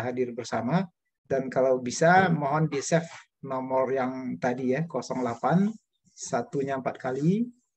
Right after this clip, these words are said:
sembilan empat kosong tujuh, agar mendapatkan undangan secara privat di O A C berikutnya. Tidak hadir, tidak ada masalah.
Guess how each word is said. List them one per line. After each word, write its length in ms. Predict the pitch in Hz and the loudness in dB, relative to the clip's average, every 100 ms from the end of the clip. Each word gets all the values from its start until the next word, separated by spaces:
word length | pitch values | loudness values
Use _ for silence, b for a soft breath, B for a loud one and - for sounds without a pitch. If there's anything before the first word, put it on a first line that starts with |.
| _ | _
sembilan 600 | - 131 127 135 127 - | -8 -6 -2 0 0 -2
empat 280 | 135 - - | -4 -4 -6
kosong 320 | 123 131 127 | -6 -6 -6
tujuh, 480 | 127 151 180 185 139 | -2 4 4 4 0
agar 320 | 131 143 139 | 0 0 0
mendapatkan 640 | 131 123 120 - 131 127 | -2 -2 -4 -4 -4 -4
undangan 480 | 131 131 127 127 123 | -6 -2 0 0 -4
secara 400 | - - 123 117 | -6 -8 -6 -6
privat 400 | - 123 123 123 - | -6 -6 -4 -6 -10
di 280 | 127 127 123 | -8 -6 -2
O 160 | 120 117 | -2 -2
A 80 | |
C 240 | 117 131 120 | -4 -6 -6
berikutnya. 560 | 120 123 139 160 135 - _ _ _ _ _ | -6 -6 -2 0 0 -4 _ _ _ _ _
Tidak 240 | 175 180 | 6 6
hadir, 480 | 156 190 233 254 233 - | 6 6 6 4 0 2
tidak 240 | 165 156 | 6 6
ada 40 | 151 | 6
masalah. 300 | 147 151 131 | 4 0 0